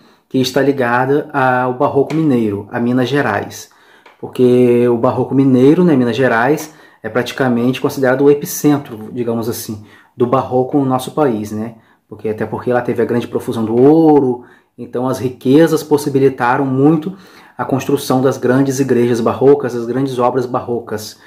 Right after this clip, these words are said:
dos chafarizes e tal. Mas também, como nós sabemos, o barroco está ligado à religiosidade, à Igreja Católica. Então, a maioria das obras barrocas ainda vão ser puramente católicas,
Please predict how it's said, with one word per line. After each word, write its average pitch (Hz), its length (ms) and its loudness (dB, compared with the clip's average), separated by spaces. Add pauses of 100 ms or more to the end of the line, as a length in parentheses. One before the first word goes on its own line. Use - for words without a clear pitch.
(140)
dos - 140 -16
chafarizes 117 1300 2
e 139 80 -6
tal. - 520 -4 (500)
Mas 143 200 0
também, 151 160 0
como 143 140 -2
nós 143 140 0
sabemos, 143 440 0
o 151 40 -4
barroco 131 420 -2
está 131 320 -2
ligado 143 720 -2
à 139 360 -2 (100)
religiosidade, 139 880 0
à 107 60 0
Igreja 113 280 -2
Católica. 110 600 -4 (360)
Então, 123 240 0
a 123 60 4
maioria 127 420 2
das 151 200 2
obras 120 260 0
barrocas 131 800 -2
ainda 143 400 0
vão 143 200 0
ser 127 440 -4 (340)
puramente 147 720 2
católicas, 113 920 -6